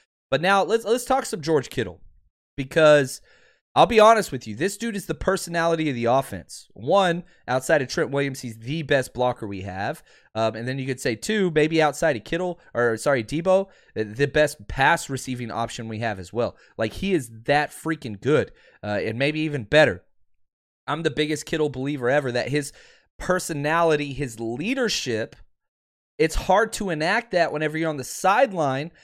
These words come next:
and you're not suited up. He's not in the huddle. He's not on the field. He's the most energetic person maybe in the N F L. And so whenever you lose that,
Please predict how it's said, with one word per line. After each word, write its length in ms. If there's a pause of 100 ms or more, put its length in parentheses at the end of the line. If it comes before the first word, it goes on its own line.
(140)
and 100
you're 100
not 160
suited 320
up. 200
He's 160
not 140
in 80
the 60
huddle. 260
He's 120
not 160
on 80
the 80
field. 460 (180)
He's 240
the 160
most 240
energetic 520
person 400 (140)
maybe 380
in 80
the 80
N 80
F 160
L. 380 (880)
And 160
so 200
whenever 320
you 200
lose 480
that, 380